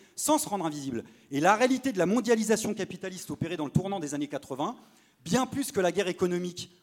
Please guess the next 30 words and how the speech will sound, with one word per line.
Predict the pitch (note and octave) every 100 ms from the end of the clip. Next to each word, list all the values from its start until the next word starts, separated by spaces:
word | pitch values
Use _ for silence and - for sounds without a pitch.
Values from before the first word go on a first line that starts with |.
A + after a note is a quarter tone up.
| -
entre | E3+ -
États, | E3 D3+ G3+ - - - -
ça | - G3
a |
été | F#3 G#3+
la | F#3
réalité | E3 F3+ G#3
d'un | F#3 E3+
système | F3+ E3 G3 G#3 G#3+ - - _ _ _ _ _ _ -
fondé | - A3+ A3 A3+
par | A3 D#3
la |
concentration | D3+ A#3+ A3 A3+ - G#3 - G#3
entre | E3 E3+
les | E3+
mains | F3+
de | D#3
quelques | B2+ C4+ C#4+ A#3+
multinationales, | G3+ F#3+ E3 D#3 - C3+ D#3+ A3 - - _ -
avec | C#3+ F3+
des | F3
ramifications | F3 G3 B3 A3 - A3 G3 A#3+
de | A3
flux | D#3 -
de | B3
capitaux | G3+ - F#3 A#3+ C4 - - -
comme | A3+ A#3
jamais, | D#3 G3+ G#3 F3 - -
une | D#3 E3+ G#3+
imbri-, | B3+ - G#3